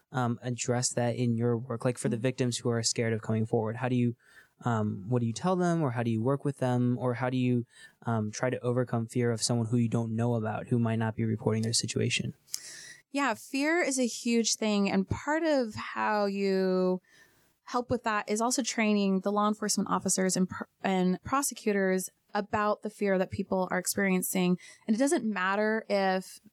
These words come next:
Speaker 2: their fear is, at the end of the day, valid or not. The fact that they are fearful is enough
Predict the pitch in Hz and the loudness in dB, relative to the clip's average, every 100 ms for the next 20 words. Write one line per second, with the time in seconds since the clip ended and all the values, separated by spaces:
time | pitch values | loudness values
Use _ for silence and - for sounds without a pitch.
0 | - 202 190 - 208 202 196 196 190 190 | -2 0 0 -2 0 2 2 2 0 0
1 | 185 180 180 - - _ _ - - 196 | 2 2 2 -2 -4 _ _ -8 -2 2
2 | 202 202 196 185 180 180 156 196 247 262 | 2 2 2 0 0 0 0 2 2 2
3 | 277 285 202 - 214 226 214 190 - 190 | 2 2 0 -2 -2 0 0 -2 0 0
4 | 208 - 214 214 - 262 - 208 202 190 | 0 0 -2 -2 0 0 0 0 0 0
5 | 170 233 - | 0 -2 -4